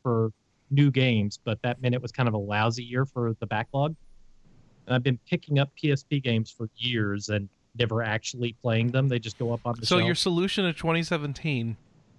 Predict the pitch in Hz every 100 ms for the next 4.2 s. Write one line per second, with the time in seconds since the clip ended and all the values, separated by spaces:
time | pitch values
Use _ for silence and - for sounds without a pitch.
0 | _ - - 151 135 127 143 151 147 139
1 | 139 120 139 135 131 113 110 131 - -
2 | 139 135 135 127 120 123 120 117 - 127
3 | 123 123 123 120 127 113 117 127 113 110
4 | 123 139